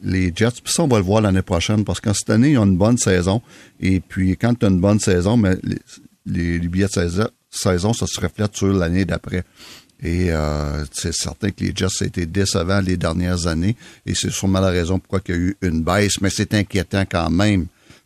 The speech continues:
parce que, euh, ça, ça, ça, ça donne d'un, seulement du gaz à un Gary Bettman pour dire, « Gars, regardez, là, ce qui se passe à Winnipeg, là. » Ça veut dire, oubliez ça, Québec.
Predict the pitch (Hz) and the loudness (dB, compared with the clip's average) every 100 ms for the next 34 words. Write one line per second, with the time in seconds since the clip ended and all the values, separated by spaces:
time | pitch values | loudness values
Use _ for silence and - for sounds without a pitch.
0 | _ 104 92 101 - 107 101 _ _ _ | _ -2 0 0 0 0 0 _ _ _
1 | _ - 92 90 87 85 87 - _ _ | _ -6 -2 0 2 0 -2 -6 _ _
2 | _ _ _ - - 95 101 90 87 80 | _ _ _ -8 -2 0 0 2 0 -2
3 | - - - 92 85 - - 104 95 104 | -4 -4 -2 -4 -4 -6 -2 -2 2 2
4 | 104 120 127 98 - 135 139 156 117 95 | 4 4 2 2 0 2 4 2 0 0
5 | 120 127 120 104 85 - - 98 101 101 | 2 4 4 2 0 -6 -6 0 2 2
6 | 107 113 113 110 120 107 - 110 120 117 | 0 2 4 4 4 2 0 2 4 4
7 | 95 104 98 110 104 98 98 120 110 98 | 2 2 2 2 2 2 2 4 4 0
8 | - - 117 117 101 101 98 135 127 120 | -4 -2 0 2 2 2 0 0 0 -4
9 | - - - - 95 95 107 104 147 131 | -6 -20 -12 -2 0 2 2 2 2 6
10 | 123 104 110 95 82 | 4 4 0 0 -2